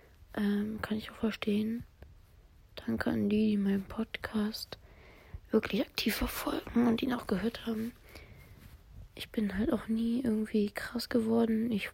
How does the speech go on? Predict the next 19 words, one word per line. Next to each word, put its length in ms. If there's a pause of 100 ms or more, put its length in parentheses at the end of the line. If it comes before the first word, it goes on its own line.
(120)
war 280
aber 320
immer 140
ein 140
kleiner, 440 (680)
sehr 240
kleiner 320
Podcast. 720 (960)
Ähm, 560 (220)
übrigens 540
nehme 200
ich 100
diese 220
Folge 400
hier 240
gerade 340
mit 380
CapCut 480
auf, 260